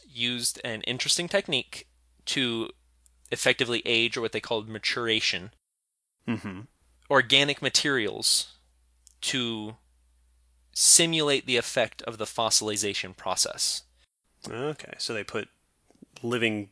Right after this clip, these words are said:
Speaker 2: well, once living bodies
Speaker 1: Yes.
Speaker 2: and subjected them to effects.
Speaker 1: Absolutely. They used things like, uh, keratin and other proteins. Uh,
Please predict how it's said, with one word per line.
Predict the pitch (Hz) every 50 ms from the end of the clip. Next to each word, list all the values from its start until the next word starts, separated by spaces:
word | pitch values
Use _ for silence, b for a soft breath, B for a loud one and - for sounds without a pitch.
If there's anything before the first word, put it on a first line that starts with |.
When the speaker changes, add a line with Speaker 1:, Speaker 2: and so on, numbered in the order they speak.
| _ -
Speaker 2:
well, | 135 107 92 90 - _
once | 127 120 120 117 -
living | 127 120 107 107 104 101
bodies | 104 101 101 101 101 98 95 90 113
Speaker 1:
Yes. | 107 - - - - - - - - - - - _ _ _
Speaker 2:
and | - - - -
subjected | - - - - 123 107 104 - - 127 120 - - - 107 95
them | 98 107 101 95 95 90 87 87
to | - - 113 98 92 90 90 90 - -
effects. | 107 - - - - - - - - - - - _ _ -
Speaker 1:
Absolutely. | 131 120 117 - - 120 110 110 113
They | 113 113
used | 120 113 110 -
things | - 127 113 113 110 110
like, | 101 92 92
uh, | 73 98 98 95
keratin | - - - 117 113 113 110 - - 120 113 113 110 107 110 - -
and | 107 113 107 104 101 98 98 95 104 110 113 - _ _
other | 110 104 107 101
proteins. | - - 113 110 107 - - - 113 107 107 104 104 104 107 107 - - - - -
Uh, | 110 107 98 95 92 92 - - -